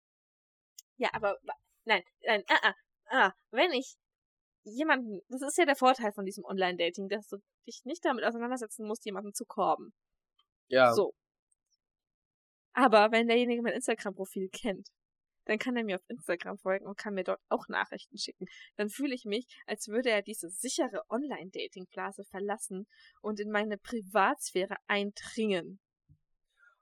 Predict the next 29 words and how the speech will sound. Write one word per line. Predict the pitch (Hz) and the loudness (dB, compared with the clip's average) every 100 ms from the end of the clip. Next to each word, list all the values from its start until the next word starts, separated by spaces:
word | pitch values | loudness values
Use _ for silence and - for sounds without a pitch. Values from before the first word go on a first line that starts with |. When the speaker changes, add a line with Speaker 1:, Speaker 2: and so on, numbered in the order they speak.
| _ - | _ -4
Speaker 2:
I | 90 | 6
don't | 123 131 | 6 6
care. | - 98 95 101 - _ _ _ _ - | 0 0 0 -2 -10 _ _ _ _ 2
Speaker 1:
Hat | 127 | 2
Speaker 2:
Ich | |
Speaker 1:
sie | 120 175 | 2 -2
gerade | 185 185 | -4 -2
eindringen | 165 180 196 202 196 | 0 0 -2 -8 -8
gesagt? | 196 208 165 | -8 2 6
Speaker 2:
<laughs> | 160 147 131 185 156 156 156 104 | 8 8 6 6 8 8 8 8
Speaker 1:
Sie. | - - - - 403 - _ - 605 554 | 2 -2 0 4 4 2 _ -4 -2 0
Speaker 2:
Das | 143 - | 2 4
Ding | 180 | 6
ist, | 185 156 147 | 8 6 6
ich, | 139 135 - _ | -2 -4 -8 _
äh, | - 123 123 110 | -2 2 2 0
lade | 113 110 117 | 4 4 4
jetzt | 123 | 2
zum | 117 | -2
Beispiel | 104 104 - 113 | 0 0 -2 0
nur | 101 | 2
ausgewählte | 85 - 107 98 107 | 2 -2 -4 -4 -2
Inhalte | 104 104 104 | 0 0 -2
meines | 101 92 | -6 -6
Lebens | - 82 95 104 | -8 -6 -6 -8
auf | - | -8
Instagram | 80 - - - | -10 -10 -10 -14
hoch. | 92 - _ _ _ - _ | -16 -18 _ _ _ -20 _
Und, | 101 107 104 104 104 | 6 6 6 2 -2